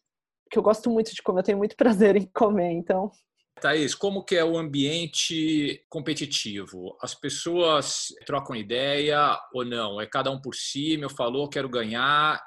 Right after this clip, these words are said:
Speaker 2: A coisa mudou desde que você começou a escalar? Pô, eu vou, às vezes, no, meu, em São Paulo, tem algum lugar que tá tendo um festival de escalada, eu vou lá ver. Pô, a molecada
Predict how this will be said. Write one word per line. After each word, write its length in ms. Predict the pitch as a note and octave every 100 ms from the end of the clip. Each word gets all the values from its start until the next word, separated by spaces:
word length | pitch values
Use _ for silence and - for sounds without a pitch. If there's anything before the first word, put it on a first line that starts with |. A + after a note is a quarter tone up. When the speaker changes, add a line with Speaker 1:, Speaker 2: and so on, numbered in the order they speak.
| -
Speaker 2:
A 100 | B2+
coisa 400 | E3 E3+ D#3+ D3
mudou 560 | C#3+ C#3+ C#3 D#3+ F3
desde 260 | C#3 C#3+ A#2+
que 120 | C3
você 280 | A#2+ - C3+
começou 580 | B2+ A#2+ A2+ - B2+ B2
a 40 |
escalar? 800 | A#2 - A2+ G#2 A2+ C#3 D3 C#3 - _ -
Pô, 100 | D3
eu 80 |
vou, 280 | C3 F3 G#3
às 120 | E3+
vezes, 200 | D#3+ D3+
no, 320 | D3+ C3+ A#2 G#2+
meu, 280 | A#2+ F#2+ - _ _ _ _ C3+
em 60 |
São 200 | C3+ A2+ -
Paulo, 340 | C#3+ D#3+ C3 B2
tem 100 | B2+
algum 120 | B2+
lugar 280 | A#2+ B2+ A#2+
que 80 |
tá 120 | - A2+
tendo 280 | B2+ A#2
um 40 | A2
festival 440 | A#2 - A2+ A2+
de 60 | G#2+
escalada, 380 | - G#2 A#2+ F#3+
eu 40 |
vou 100 | A#3
lá 120 | A#3
ver. 220 | D#3 C#3
Pô, 100 | -
a 40 | C3
molecada 440 | D3 D3+ A3 C#4